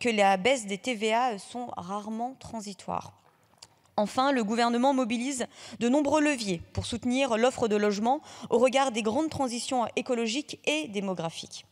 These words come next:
Au-delà de la production neuve, son action concerne également la mobilisation du parc existant occupé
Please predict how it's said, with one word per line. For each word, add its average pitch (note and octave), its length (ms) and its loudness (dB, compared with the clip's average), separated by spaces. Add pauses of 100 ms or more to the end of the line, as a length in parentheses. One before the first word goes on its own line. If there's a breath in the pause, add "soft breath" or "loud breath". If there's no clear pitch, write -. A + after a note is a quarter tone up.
(540 loud breath)
Au-delà C4 240 2
de C4+ 60 -6
la C#4 80 2
production G#3+ 580 -6
neuve, F#3+ 500 0 (240 loud breath)
son B3 200 -4
action C4+ 280 0
concerne B3+ 380 -4
également B3+ 340 -2
la A#3+ 140 -2
mobilisation C4+ 800 -2
du A#3 220 -6
parc - 380 -6
existant A3+ 580 -6 (320 loud breath)
occupé D4 440 -2